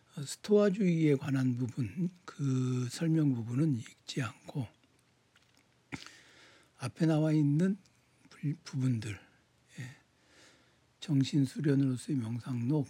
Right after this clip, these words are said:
이거 읽고, 그 다음에 이제 저거 읽을 거예요. 뒤쪽으로 가서, 음, 마르쿠스 아우렐리우스가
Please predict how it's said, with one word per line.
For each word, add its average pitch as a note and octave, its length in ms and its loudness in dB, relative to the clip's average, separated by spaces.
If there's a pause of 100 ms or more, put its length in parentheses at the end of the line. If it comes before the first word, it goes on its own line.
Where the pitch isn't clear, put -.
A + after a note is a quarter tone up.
(240)
이거 C#3+ 100 -6
읽고, A#2+ 840 -8
그 - 140 -20
다음에 D3 640 -6 (320)
이제 - 260 -10 (1120)
저거 D3 320 -2
읽을 B2+ 380 -2
거예요. A2+ 560 -8 (760)
뒤쪽으로 B2+ 540 -4
가서, G2+ 420 -8 (400)
음, C#3 120 -16 (300)
마르쿠스 - 540 -16
아우렐리우스가 B2 1200 -8